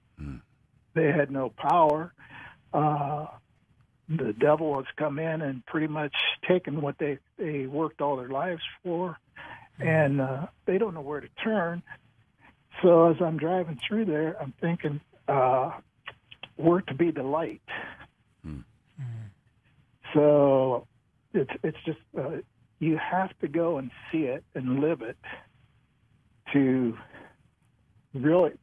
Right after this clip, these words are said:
Speaker 2: picture, pictures doesn't do anything for it. You
Speaker 3: Right.
Speaker 2: have to
Speaker 1: That's right.
Speaker 2: be there.
Speaker 3: Right.
Speaker 2: And I would encourage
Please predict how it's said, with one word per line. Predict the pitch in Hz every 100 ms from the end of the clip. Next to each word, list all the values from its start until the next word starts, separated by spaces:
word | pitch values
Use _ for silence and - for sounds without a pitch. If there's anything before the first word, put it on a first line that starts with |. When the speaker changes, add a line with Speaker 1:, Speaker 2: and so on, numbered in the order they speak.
| _
Speaker 2:
picture, | 220 226 156 147 - _ _ _ _ _ -
pictures | 240 - 165 131
doesn't | 160 143 123 117
do | 147 131
anything | 123 120 - 123 -
for | - 127 117
it. |
You | 113 165
Speaker 3:
Right. | 196
Speaker 2:
have | 165 -
to |
Speaker 1:
That's | -
right. | 117
Speaker 2:
be | 139 120
there. | 110 107 123 - - _
Speaker 3:
Right. | 131 117 - _ - - - - _ _ -
Speaker 2:
And | 156
I | 156 196
would | 190 156
encourage | 147 131 - 175 165 143 -